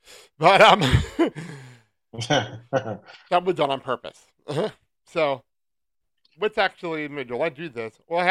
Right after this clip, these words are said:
Speaker 1: ha-, what I actually did was, I went into the archives a bit, and I pulled out some stuff to play today as we're going through, including, like, our, our old intros, stuff like that. And it's gonna be a lot of fun
Speaker 2: Mm-hmm.
Speaker 1: to go through. And I, you know what I also found? And I, something I've never played on this show before,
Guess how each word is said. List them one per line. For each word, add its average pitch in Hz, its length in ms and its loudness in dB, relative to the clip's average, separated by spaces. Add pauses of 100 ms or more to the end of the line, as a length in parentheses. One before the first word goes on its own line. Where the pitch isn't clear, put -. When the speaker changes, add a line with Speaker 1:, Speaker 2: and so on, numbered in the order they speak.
(140)
Speaker 1:
ha-, 175 140 -2
what 196 140 6
I 226 80 10
actually 220 380 4
did 170 160 -2
was, 123 360 -6
I 160 140 0
went 185 220 -2
into 165 200 -8
the 143 140 -4
archives 143 380 -2
a 110 60 -16
bit, 107 180 -8 (200)
and 147 140 -8
I 143 60 -4
pulled 185 240 -4
out 165 180 2
some 151 100 -18
stuff - 260 -12
to - 40 -20
play 185 220 -4
today 120 320 -8 (760)
as 151 120 -6
we're 147 100 -10
going 139 260 -8
through, 135 300 -6 (320)
including, 165 320 -4
like, 147 240 0
our, 151 100 0 (220)
our 151 140 6
old 156 160 4
intros, 147 640 0 (1080)
stuff 165 220 -2
like 147 160 0
that. 117 300 2 (600)
And 147 240 -4
it's 143 120 -8
gonna 190 140 0
be 165 60 0
a 147 60 2
lot 139 140 0
of 135 80 -4
fun 131 180 -2
Speaker 2:
Mm-hmm. 110 120 -8
Speaker 1:
to 135 60 -6
go 139 100 -4
through. 127 160 -4
And 151 80 2
I, 196 60 4
you 208 80 -4
know 247 80 2
what 233 80 6
I 190 40 6
also 208 220 2
found? 226 200 0
And 160 100 -2
I, 160 200 2
something 214 280 -6
I've 160 140 -2
never 143 220 -2
played 160 280 -2
on 143 180 -2
this 139 120 -6
show 151 160 -2
before, - 380 -10